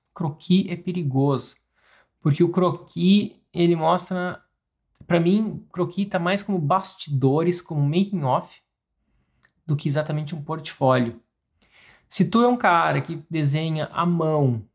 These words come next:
tu é uma, tu é um cisne negro, né? Tu é alguém, alguém que existe, mas é muito raro, tá? Ah, se tu desenha à mão de maneira magnífica, que antigamente tinha aqueles aquarelistas,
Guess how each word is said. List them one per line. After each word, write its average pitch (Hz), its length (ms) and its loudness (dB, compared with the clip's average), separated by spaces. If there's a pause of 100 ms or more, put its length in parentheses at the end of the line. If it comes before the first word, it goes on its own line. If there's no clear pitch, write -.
(640)
tu - 80 -2
é 156 120 6
uma, 147 1300 -2
tu 151 80 -10
é 156 40 -6
um 151 160 0
cisne 165 400 -6
negro, 139 440 -4
né? 110 180 -12 (420)
Tu - 80 -8
é 147 60 4
alguém, 143 220 4
alguém 156 260 0
que 170 80 -2
existe, 156 400 -2
mas 156 140 -6
é 156 40 -6
muito 156 220 -10
raro, 123 480 0
tá? 139 280 -6 (760)
Ah, 139 300 2
se - 180 -14
tu 190 140 -2
desenha 180 560 0
à 156 140 0
mão 151 420 0
de 131 100 -6
maneira 147 380 -6
magnífica, 165 880 -6 (720)
que 147 180 2
antigamente 147 540 -2
tinha 156 240 -10
aqueles 147 240 -8
aquarelistas, 143 1000 -4